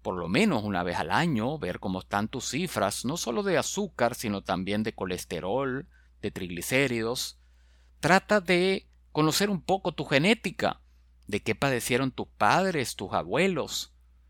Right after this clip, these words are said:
¿Es que mi abuelo tenía diabetes? ¿Tenía el colesterol elevado mi abuela? Todo esto te va a servir para que tú puedas hacer acciones y controlar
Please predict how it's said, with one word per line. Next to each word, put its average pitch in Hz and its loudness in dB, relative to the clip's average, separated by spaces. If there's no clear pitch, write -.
¿Es - -12
que 139 0
mi 123 2
abuelo 110 0
tenía 113 0
diabetes? 143 -2
¿Tenía 104 0
el 135 0
colesterol 107 -2
elevado 117 4
mi 110 2
abuela? 196 0
Todo 247 2
esto 202 2
te 131 2
va 147 4
a 170 4
servir 147 2
para 101 2
que - -6
tú 147 -10
puedas 101 0
hacer 165 4
acciones 123 0
y 180 -2
controlar 131 2